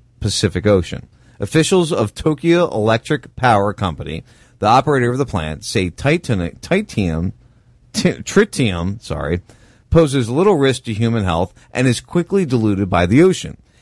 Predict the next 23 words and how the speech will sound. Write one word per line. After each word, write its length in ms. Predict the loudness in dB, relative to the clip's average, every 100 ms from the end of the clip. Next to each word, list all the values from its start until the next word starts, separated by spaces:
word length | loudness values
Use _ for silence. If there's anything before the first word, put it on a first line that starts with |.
| _
In 120 | -2
an, 140 | -2 -4 _ _
in 120 | -4 -2
an 120 | -2
interview 440 | 0 0 2 2
with 120 | 2
local 320 | 2 0 2 2
media, 480 | 2 0 -2 -4 -4 _ _ _ _ _
I'm 140 | -2 2
not 220 | 2 2
gonna 140 | -2
even 140 | -2 -2
try 200 | 0 0
to 60 |
say 220 | 0 -2 0
this 160 | -2
guy's 280 | -2 -4 -4
name. 220 | -6 -4
He's 200 | 0 0 0
the 80 |
chairman 420 | 0 2 4 4 2
of 120 | 0
the, 840 | -2 -4 -4 -4 -10 -6 -2 -2